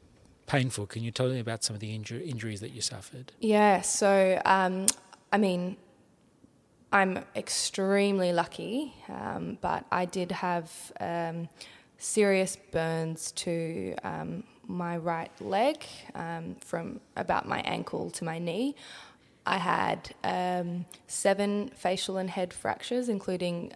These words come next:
Speaker 2: um, a fracture of my base of skull, so just above the top of my neck, um, lacerations to the face, the chin, the jaw, um, kind of, yeah, top to toe injuries, but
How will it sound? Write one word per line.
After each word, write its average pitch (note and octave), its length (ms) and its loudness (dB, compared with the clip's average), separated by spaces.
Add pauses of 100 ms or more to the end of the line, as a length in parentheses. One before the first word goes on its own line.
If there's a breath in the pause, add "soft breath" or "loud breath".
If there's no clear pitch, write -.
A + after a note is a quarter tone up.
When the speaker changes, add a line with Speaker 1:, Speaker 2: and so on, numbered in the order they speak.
Speaker 2:
um, F3 480 -4 (220)
a - 40 -12
fracture - 600 0
of E3+ 220 0
my F3 100 2
base F3 320 -2
of F3 80 -8
skull, A3+ 400 4
so F#3+ 260 -2
just - 260 -8
above E3 360 -2
the - 80 -8
top - 160 -10
of - 140 -8
my E3+ 100 -6
neck, A3 420 -4 (480 loud breath)
um, E3+ 400 0
lacerations G3 1040 2
to F#3+ 120 -4
the F#3 80 -2
face, - 920 -4
the - 80 -8
chin, F3 500 0
the E3+ 60 0
jaw, E3+ 500 6 (460 loud breath)
um, F3 180 -4
kind C4 200 6
of, C4 120 2 (160)
yeah, G3 240 4
top - 280 0
to A3 100 -4
toe F3+ 280 4
injuries, E3 560 -2
but - 260 0